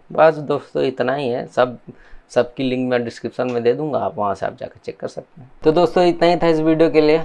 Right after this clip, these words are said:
अगर आपको अच्छा लगा हो तो like कर दीजिएगा, share कर दीजिएगा और subscribe कर दीजिएगा। और हाँ, अगर आपको कुछ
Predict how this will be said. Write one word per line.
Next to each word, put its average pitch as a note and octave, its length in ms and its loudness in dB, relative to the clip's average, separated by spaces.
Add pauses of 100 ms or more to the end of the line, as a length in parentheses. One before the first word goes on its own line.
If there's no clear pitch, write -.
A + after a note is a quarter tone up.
(120)
अगर B2+ 220 6
आपको B2+ 260 4
अच्छा - 280 0
लगा B2+ 240 6
हो B2+ 60 4
तो B2 120 0
like G#2+ 300 4
कर B2 100 4
दीजिएगा, A#2 400 4
share B2+ 280 0
कर D3+ 120 -4
दीजिएगा C#3 440 0
और B2+ 80 4
subscribe - 440 0
कर - 100 -4
दीजिएगा। A#2 420 4
और A#2+ 200 6
हाँ, A#2 400 2
अगर C3+ 240 4
आपको D3+ 180 2
कुछ D#3 200 -4